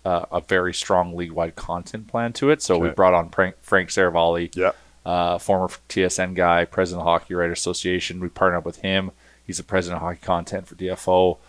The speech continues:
Speaker 1: And now we're kind of building out its article, show
Speaker 2: Sure,
Speaker 1: presence.
Speaker 2: sure.
Speaker 1: Um, and then we've got Hockey Fights, O G site.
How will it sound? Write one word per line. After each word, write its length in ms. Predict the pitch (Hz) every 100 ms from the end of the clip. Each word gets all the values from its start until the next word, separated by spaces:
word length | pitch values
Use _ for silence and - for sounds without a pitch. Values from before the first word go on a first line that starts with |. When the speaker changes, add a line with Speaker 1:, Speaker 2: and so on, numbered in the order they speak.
| _ _
Speaker 1:
And 80 | 92
now 100 | 95
we're 80 | 90 -
kind 120 | -
of 120 | 92 -
building 260 | 92 90
out 140 | 90 90
its 180 | 87 -
article, 840 | - 95 95 - 95 90 92 90 - _ _ _ _ -
show 840 | - 113 101 98 95 92 90 90 - _ _
Speaker 2:
Sure, 180 | - -
Speaker 1:
presence. 440 | 104 110 92 - -
Speaker 2:
sure. 280 | - 113 101
Speaker 1:
Um, 340 | 90 87 90 95 _ -
and 180 | 98 98
then 200 | 98 95
we've 120 | 95
got 200 | 113 113
Hockey 240 | 156 -
Fights, 360 | - 78 - - _
O 140 | 110 107
G 180 | 101 104
site. 420 | - 123 175